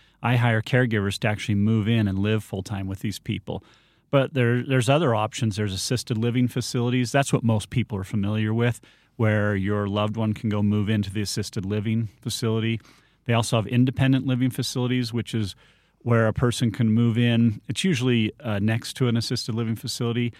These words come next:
They don't need all the medical help, but they wanna be somewhere where they can go down and have lunch or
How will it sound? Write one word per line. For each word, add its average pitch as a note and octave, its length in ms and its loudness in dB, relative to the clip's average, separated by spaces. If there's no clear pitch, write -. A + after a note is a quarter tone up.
They B2 100 4
don't A2+ 180 4
need A#2 240 4
all G#2+ 140 4
the G2+ 80 0
medical A2 480 0
help, B2+ 340 -2
but G#2 140 -6
they A2 100 -4
wanna G#2 240 0
be G#2 140 -2
somewhere G#2 340 -2
where G#2 120 -2
they F#2+ 120 -4
can G#2+ 120 -4
go G2+ 120 -2
down G#2 220 -2
and G2+ 120 -4
have G2+ 140 -4
lunch G#2+ 540 -4
or F2+ 160 -6